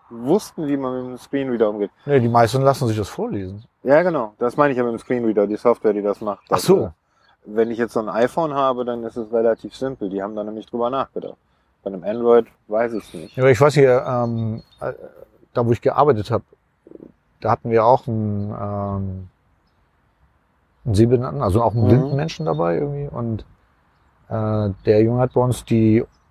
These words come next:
Speaker 2: Oracle-Instanz,
Speaker 1: Ach,
Speaker 2: äh,
Speaker 1: krass.
Speaker 2: betreut.
Speaker 1: Ja.
Speaker 2: Und, ähm, mit dem hab ich total krasse Sachen erlebt. Also, weißt du, so, du kommst in sein Büro rein,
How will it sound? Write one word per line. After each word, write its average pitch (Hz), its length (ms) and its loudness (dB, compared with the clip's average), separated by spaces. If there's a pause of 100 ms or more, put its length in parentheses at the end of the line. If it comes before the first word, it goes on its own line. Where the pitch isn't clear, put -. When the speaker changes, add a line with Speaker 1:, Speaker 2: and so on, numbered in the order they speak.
(120)
Speaker 2:
Oracle-Instanz, 107 1040 -2 (540)
Speaker 1:
Ach, 110 220 -4
Speaker 2:
äh, - 40 -4
Speaker 1:
krass. 104 400 0
Speaker 2:
betreut. 117 500 4
Speaker 1:
Ja. 104 240 -8 (720)
Speaker 2:
Und, 127 420 0
ähm, 120 360 2 (1300)
mit 113 200 -4
dem 110 120 0
hab 113 120 2
ich 113 200 0 (120)
total 117 400 0
krasse - 280 0
Sachen 135 280 2
erlebt. 101 360 -4
Also, 101 220 -2
weißt 120 180 2
du, 131 40 2
so, 123 240 4
du - 420 -12
kommst 139 220 0
in 120 80 2
sein 131 180 6
Büro 123 420 2
rein, 190 220 -2